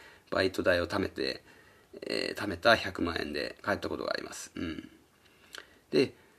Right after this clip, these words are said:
えー、自分にとってね、えー、ウェブデザインであったり、まあ、ウェブデザインがしたくて入ったというよりは、まあ、アフィリエイトとかね、えー、副業したくて、えー、簡単なデザインの知識を学びたくて僕は行ったんですけど、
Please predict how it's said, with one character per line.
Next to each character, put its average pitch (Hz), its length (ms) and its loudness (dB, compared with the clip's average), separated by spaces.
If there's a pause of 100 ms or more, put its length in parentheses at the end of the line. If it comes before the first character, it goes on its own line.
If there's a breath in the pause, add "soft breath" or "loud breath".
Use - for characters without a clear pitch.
(460 soft breath)
え - 40 -2
ー、 104 140 8
自 98 200 0
分 196 140 -2
に 226 100 0
と 262 100 0
っ - 20 0
て - 160 0
ね、 92 200 0 (440)
え - 60 -4
ー、 92 340 4
ウ 90 40 4
ェ 104 120 6
ブ 110 100 2
デ 110 140 2
ザ 110 180 4
イ 87 60 -2
ン - 160 -10 (240)
で 95 120 -4
あ 87 60 0
っ - 100 -14
た - 100 -6
り、 73 60 -4
ま 82 120 -2
あ、 - 20 -2
ウ 92 60 -2
ェ 165 120 -2
ブ 214 120 2
デ 226 140 4
ザ 233 140 6
イ 202 60 8
ン 160 120 -2 (420)
が 110 100 0
し - 100 -4
た - 100 0
く - 100 -8
て 107 120 2
入 110 180 2
っ - 40 0
た - 100 -6
と - 120 -4
い 98 80 4
う - 20 6
よ 110 80 4
り 127 60 6
は、 107 80 10
ま 90 420 0
あ、 107 80 -4
ア 104 60 -4
フ - 160 -6
ィ - 20 0
リ 185 80 4
エ - 40 6
イ 165 40 2
ト - 100 -12
と - 80 -4
か - 120 2
ね、 107 160 -2 (160)
え 107 160 -2
ー、 - 40 -4
副 - 220 -2
業 190 160 4
し 196 100 -2
た 185 120 -2
く - 100 -8
て、 90 240 -2 (520 loud breath)
え 107 300 4
ー、 - 40 -2
簡 147 220 0
単 156 200 4
な 156 80 2
デ 117 140 -2
ザ 131 100 2
イ 131 60 2
ン - 20 2
の 123 80 0
知 139 220 -4
識 - 220 -2
を 90 40 0
学 92 220 0
び 95 60 0
た 95 100 0
く - 80 -10
て - 80 -4
僕 87 180 -6
は 87 80 0
行 85 80 -6
っ - 20 -16
た 82 100 -4
ん 82 40 -2
で 82 80 -6
す - 80 -14
け 87 100 -4
ど、 113 140 -2